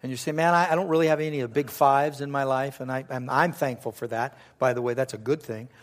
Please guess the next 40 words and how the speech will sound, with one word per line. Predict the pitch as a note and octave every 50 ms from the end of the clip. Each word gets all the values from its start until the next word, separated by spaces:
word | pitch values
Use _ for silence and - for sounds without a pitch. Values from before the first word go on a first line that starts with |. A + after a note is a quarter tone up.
| - - - - - -
Um, | B2+ C3 B2+ B2 A#2+ A#2+ A#2+ A2+ A2
if | A#2+ -
you | - C#3+
do, | B2 B2 C#3 D#3+
you | F#3+ D#3+
have | D#3+ G3+ - -
to | G#3
deal | D#3+ C3+ A2+ A2 A2
with | A2+ A2+
them. | C3 D#3+ - _ _ - - - - _ _ -
Um, | C#3 C3+ C3 C3 E3 D#3
but, | C3 E3+ - E3+ - D#3 E3
but | D3 F3+ F3
there | - F#3+ F#3
might | F3+ F3+ G#3 A3+ D#3+
be | F#3 G3
another | E3+ D#3+ E3+ F#3 G#3+ G#3+ G3+ G#3+
area | F#3+ F3 E3+ E3 E3
of | D3+ C#3+
recovery | D3+ C#3 - - D#3+ C#3+ C#3+ C3+ C3
you | D#3 G#3+
need | G#3 D#3+ B2+
to | A#2+
look | A#2 A#2 A2+ -
at. | B2 A#2 A2+ C3 - _ _ _ _ _ _ _ _ _
So | - - E3 D#3+
if | E3+ D#3+ C#3 D3+
you're | G#3 C4+
one | C#4+ A#3 G3+ F3+
of | D#3
those | D3+ C#3+ B2+
people | - - F3 F#3 F#3+ - D3 C#3 C3+
in | C3 B2+ B2
church, | A#2+ - - F3+ D#3+ C3+ C#3 - -
and | C3+ C3
you've | C3+ B2+
been | B2 D#3+ E3
in | E3 C3+
church | - C#3+ C3+ B2+ - -
forever, | - C3+ C3+ B2+ C3 C3 A2+ A#2 A#2 A#2+